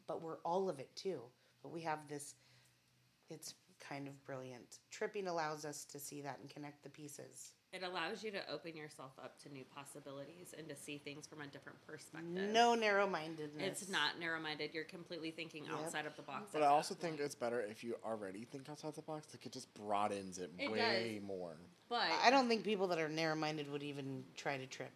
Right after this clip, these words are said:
Speaker 1: to be honest. So we're already getting an open-minded
Speaker 2: Yeah.
Speaker 1: individual.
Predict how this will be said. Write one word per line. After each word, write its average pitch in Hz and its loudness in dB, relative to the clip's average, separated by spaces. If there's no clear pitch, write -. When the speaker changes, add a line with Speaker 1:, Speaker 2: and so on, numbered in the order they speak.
Speaker 1:
to - -10
be 139 -6
honest. 131 -4
So 127 -4
we're 175 2
already 175 8
getting 147 -2
an 135 -2
open-minded 135 0
Speaker 2:
Yeah. 131 -4
Speaker 1:
individual. 127 -8